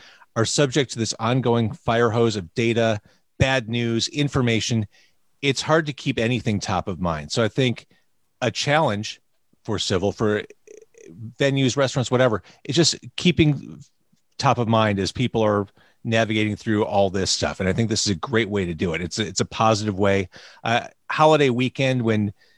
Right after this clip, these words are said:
people are thinking about things that they're grateful for. What a great time. We're grateful for you guys. We're grateful for Chicago's music venues. We're grateful for you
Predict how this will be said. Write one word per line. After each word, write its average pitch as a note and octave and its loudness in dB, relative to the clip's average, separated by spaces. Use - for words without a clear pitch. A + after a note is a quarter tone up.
people C#3+ 2
are B2 4
thinking C#3+ -4
about B2+ 2
things C3+ -2
that B2+ 0
they're C#3 0
grateful C3 0
for. F2 -2
What C3+ 2
a D#3 0
great C#3 2
time. C3 0
We're E3+ 4
grateful E3 2
for B2+ -4
you A2+ 4
guys. - -6
We're C#3+ 2
grateful D#3 0
for B2+ 2
Chicago's B2 2
music A2 0
venues. E2+ -6
We're G#2+ -4
grateful D#3 -2
for B2+ -6
you B2 0